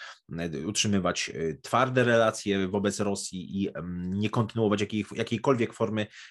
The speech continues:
dialogu, czy też może szukać porozumienia. No, na kanwie ostatniej wizyty Viktora Orbana w Moskwie powstało bardzo ciekawe pytanie, mm, czy istnieje w ogóle szansa na to, aby Polska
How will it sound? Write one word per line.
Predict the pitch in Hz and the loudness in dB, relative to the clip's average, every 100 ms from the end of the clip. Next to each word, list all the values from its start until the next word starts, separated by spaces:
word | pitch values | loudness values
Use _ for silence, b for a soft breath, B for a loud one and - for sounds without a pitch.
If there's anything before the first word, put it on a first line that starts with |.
| - | -8
dialogu, | 104 110 117 180 160 | -2 2 4 4 2
czy | - | 0
też | 104 - | -2 -2
może | 107 101 | -2 -2
szukać | - 104 - | -2 -4 -4
porozumienia. | - 104 101 117 160 165 120 B B B - | 0 0 0 -2 -2 0 -2 B B B -4
No, | 120 | -2
na | 117 | -2
kanwie | 123 120 110 | -2 -2 0
ostatniej | 104 - 107 107 101 | -2 -4 -6 -6 -6
wizyty | 101 110 110 - | -4 -2 -2 -2
Viktora | 101 101 113 104 | -4 -2 0 0
Orbana | 110 98 104 98 87 b b _ | 0 0 0 0 -4 b b _
w | - 101 | -4 -2
Moskwie | 107 110 117 - | 0 0 0 -2
powstało | - 101 - 104 101 | -4 -4 0 2 4
bardzo | 95 101 101 | 2 0 -2
ciekawe | - 107 101 | -2 -2 -2
pytanie, | - 98 113 123 101 95 - | -4 -2 0 0 -2 -4 -10
mm, | 90 92 87 85 80 | -14 -10 -6 -6 -4
czy | - 98 - _ _ _ _ | -2 -2 -4 _ _ _ _
istnieje | - - 120 123 | -8 -2 2 4
w | 113 | 4
ogóle | 110 107 | 4 4
szansa | 98 113 110 - 92 B B B - | 4 2 2 0 -2 B B B -4
na | 95 | -2
to, | 95 - | 0 0
aby | 98 98 | 2 0
Polska | - 107 104 - 95 | 2 0 0 -2 -4